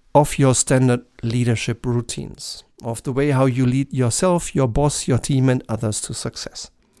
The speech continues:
And if you like these tips, then I'd love you to spend a minute and give us an iTunes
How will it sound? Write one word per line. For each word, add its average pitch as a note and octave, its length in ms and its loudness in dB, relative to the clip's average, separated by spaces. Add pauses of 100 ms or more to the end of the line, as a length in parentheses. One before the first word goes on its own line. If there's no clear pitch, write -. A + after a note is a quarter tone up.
(600)
And B2+ 120 -2
if B2+ 160 -2
you D3+ 80 6
like F#3 240 4
these A3+ 200 0
tips, - 340 0 (360)
then C#3+ 140 2
I'd C3+ 240 2
love D#3 260 2
you F3 180 0
to D3+ 420 0 (480)
spend F3+ 400 2
a F#3 40 4
minute F3 540 4 (160)
and C3+ 360 0 (260)
give D#3+ 160 2
us D#3 280 2 (360)
an A#2+ 220 2
iTunes C3 760 2